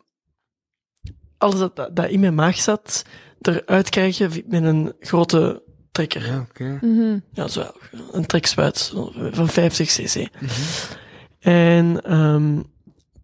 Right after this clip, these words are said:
Speaker 1: in Pulderbos hebben ze, hebben ze die eens vervangen om iets uit te tes-, uit te testen. En dat lukte dan niet, want er was een nieuwere zonde.
Speaker 2: Ja.
Speaker 1: Maar mijn zonde was net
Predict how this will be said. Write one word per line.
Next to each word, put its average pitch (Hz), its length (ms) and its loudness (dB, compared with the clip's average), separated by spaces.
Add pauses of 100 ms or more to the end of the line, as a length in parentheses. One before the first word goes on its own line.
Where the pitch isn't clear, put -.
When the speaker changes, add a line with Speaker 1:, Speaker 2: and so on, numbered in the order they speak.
Speaker 1:
in 170 220 0
Pulderbos 165 680 0
hebben 165 180 -4
ze, 156 420 -2 (420)
hebben 160 200 -4
ze 165 100 2
die 165 180 0
eens - 240 0
vervangen 160 640 2
om 156 200 -4
iets - 240 -10
uit 180 160 0
te - 120 -14
tes-, 196 320 -10
uit 180 240 -2
te 180 140 -4
testen. 180 600 -2 (1080)
En 156 840 0 (1120)
dat 156 140 0
lukte 156 260 2
dan 156 240 4
niet, 156 380 2
want 160 440 -2
er 180 80 -4
was 165 160 -2
een 151 180 0
nieuwere 175 320 2
zonde. 175 540 -2 (320)
Speaker 2:
Ja. 123 180 -2
Speaker 1:
Maar 165 220 0 (200)
mijn 180 180 4
zonde 190 240 2
was 170 180 2
net - 300 -2